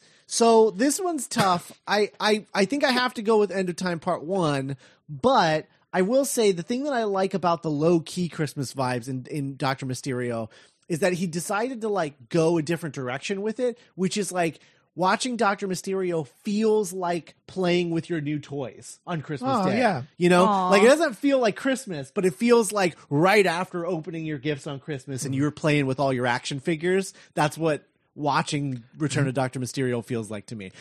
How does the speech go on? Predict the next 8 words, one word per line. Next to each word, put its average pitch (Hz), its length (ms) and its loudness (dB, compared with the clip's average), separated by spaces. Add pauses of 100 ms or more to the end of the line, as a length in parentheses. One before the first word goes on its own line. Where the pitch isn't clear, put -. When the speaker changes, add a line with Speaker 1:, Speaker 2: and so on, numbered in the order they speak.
Speaker 1:
So 175 160 0
I 165 100 6
like 196 300 2
it 196 100 0
for 190 120 -6
that, 131 420 -2
but 165 320 4 (440)
I 147 100 -6